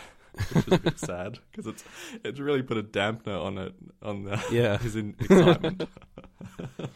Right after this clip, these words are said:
Speaker 1: But I'd say objectively, the twenty eighteen is a better computer because all the internals, I mean, the, the only downside has gotta be the keyboard.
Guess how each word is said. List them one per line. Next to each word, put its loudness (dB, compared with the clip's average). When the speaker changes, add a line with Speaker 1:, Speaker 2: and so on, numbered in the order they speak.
Speaker 1:
But 6
I'd -6
say 0
objectively, 2
the 2
twenty -2
eighteen 0
is -4
a -2
better -2
computer -4
because -8
all -2
the -2
internals, -8
I -4
mean, -4
the, -8
the 0
only 2
downside -4
has -8
gotta -4
be -4
the -10
keyboard. -10